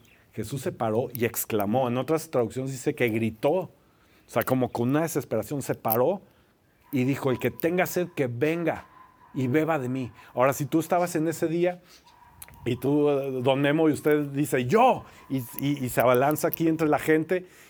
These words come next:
y, y quiere recibir eso, ¿qué, qué, qué, qué creen que hubiera pasado? En ese momento Jesús le hubiera dicho, "Ah, oh, eh, qué bueno, don Memo", pero todavía no.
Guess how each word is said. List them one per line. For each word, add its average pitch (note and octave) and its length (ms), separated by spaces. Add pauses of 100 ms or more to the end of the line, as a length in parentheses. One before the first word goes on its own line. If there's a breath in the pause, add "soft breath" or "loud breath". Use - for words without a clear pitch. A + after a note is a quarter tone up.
(120)
y, C3+ 260
y A#2 60
quiere D3 460
recibir B2+ 420
eso, F#3 260 (600 loud breath)
¿qué, C3 160
qué, C3+ 140
qué, D3 240 (120)
qué B2+ 140
creen C3 180
que D3 100
hubiera C3+ 220
pasado? B2 420 (1600)
En C3 200
ese C3+ 180
momento D3+ 420
Jesús C#3 480
le B2 120
hubiera B2 140
dicho, A#2+ 240
"Ah, B3 160 (680)
oh, B2 100
eh, A2+ 220
qué C#3 100
bueno, F3 380
don D3+ 100
Memo", A2+ 300
pero F#2+ 160
todavía A2 340
no. F2 140